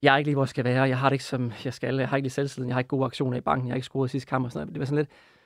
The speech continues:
stop nu bare. Du, du spiller på en performance-scene, hvor du er på en scene, det er et eller andet teater, du skal, du skal levere et stykke arbejde.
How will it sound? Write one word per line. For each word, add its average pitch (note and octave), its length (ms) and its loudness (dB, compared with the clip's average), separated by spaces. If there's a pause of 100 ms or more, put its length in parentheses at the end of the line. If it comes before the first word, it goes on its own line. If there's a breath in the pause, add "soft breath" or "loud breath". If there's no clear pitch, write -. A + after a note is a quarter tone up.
(200 soft breath)
stop F3 240 4
nu C3+ 80 4
bare. C#3 300 6
Du, C3+ 140 -4
du C3 180 -2
spiller E3 300 0
på C#3 100 -2
en A#2+ 40 -2
performance-scene, E3 480 0
hvor C#3 120 0
du C3+ 60 -4
er - 20 -6
på - 80 -6
en B2 80 0
scene, D3+ 180 0
det E3 60 2
er - 20 2
et D3+ 80 0
eller C#3+ 140 0
andet C3 120 -4
teater, D3+ 220 0
du C3 60 -10
skal, C3 240 -4
du C3 120 -8
skal C3+ 160 -6
levere C#3+ 200 0
et B2+ 60 -4
stykke - 280 -8
arbejde. D3+ 480 0